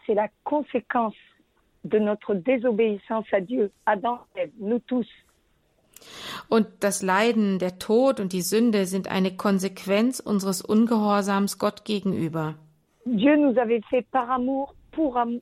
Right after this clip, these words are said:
Speaker 1: pour être aimé, et le mal, la mort n'existait pas. Ça faisait absolument pas partie de son projet. C'est en suivant le serpent, le démon, on s'est coupé de Dieu.
Speaker 2: Gott hat uns aus Liebe und zur Liebe geschaffen.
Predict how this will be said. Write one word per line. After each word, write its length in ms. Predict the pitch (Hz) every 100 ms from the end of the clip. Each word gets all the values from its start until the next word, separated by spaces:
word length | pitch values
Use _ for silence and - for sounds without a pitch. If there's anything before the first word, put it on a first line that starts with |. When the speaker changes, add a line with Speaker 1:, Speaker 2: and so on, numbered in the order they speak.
| -
Speaker 1:
pour 180 | 226 240
être 240 | - -
aimé, 360 | 226 220 294 294
et 220 | - 226 349
le 220 | 208 202
mal, 360 | 208 269 294 - - - _
la 160 | 196 185
mort 260 | 247 302
n'existait 580 | 208 185 185 294 - 196
pas. 260 | - 320 330 _ _ _
Ça 100 | 202
faisait 240 | 185 220 -
absolument 600 | 277 - 320 294 285 262
pas 220 | - 277 - -
partie 340 | 240 - 320
de 40 | - -
son 120 | 214
projet. 460 | - 269 330 330 - - - _ _ _
C'est 140 | 240 -
en 160 | 208 208 -
suivant 440 | - 294 285 285 233 _ _
le 180 | 254 214
serpent, 440 | - 208 - 233 226
le 160 | 196
démon, 420 | 156 233 214 262 - _ _ _ _ _
on 120 | 220 208
s'est 160 | 240
coupé 400 | - 311 - 339
de 120 | 254
Dieu. 320 | 202 190 202 - _ _ _ _ _ - - - - - -
Speaker 2:
Gott 240 | 233 240
hat 160 | 277 -
uns 340 | 226 220 -
aus 360 | - 240 269 -
Liebe 340 | 247 254 226
und 140 | 214 214
zur 220 | - 269
Liebe 320 | 247 240 214
geschaffen. 680 | 202 - 233 240 - 196 180